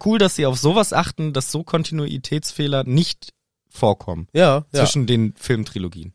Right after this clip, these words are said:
Speaker 2: Dafür gehst du
Speaker 1: Andere.
Speaker 2: natürlich das Risiko, dass irgendwelche Leute, die die Bücher sehr ernst nehmen, sagen, seid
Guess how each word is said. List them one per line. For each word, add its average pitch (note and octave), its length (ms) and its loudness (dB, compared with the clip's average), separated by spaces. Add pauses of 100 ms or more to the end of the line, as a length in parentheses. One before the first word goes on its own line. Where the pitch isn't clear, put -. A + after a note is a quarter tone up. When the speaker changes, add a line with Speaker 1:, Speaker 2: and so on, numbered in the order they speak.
Speaker 2:
Dafür E3+ 540 2
gehst C3 500 0
du - 40 2
Speaker 1:
Andere. E3 40 2
Speaker 2:
natürlich D#3+ 400 4
das D3+ 300 2
Risiko, F3 580 2 (300)
dass D3+ 200 2
irgendwelche D3+ 460 2
Leute, D3 320 2
die C#3 140 -4
die C3+ 100 -2
Bücher D3+ 320 2
sehr B2 380 2
ernst B2+ 340 -2
nehmen, C3 320 2
sagen, C3 420 2
seid A#2+ 220 -2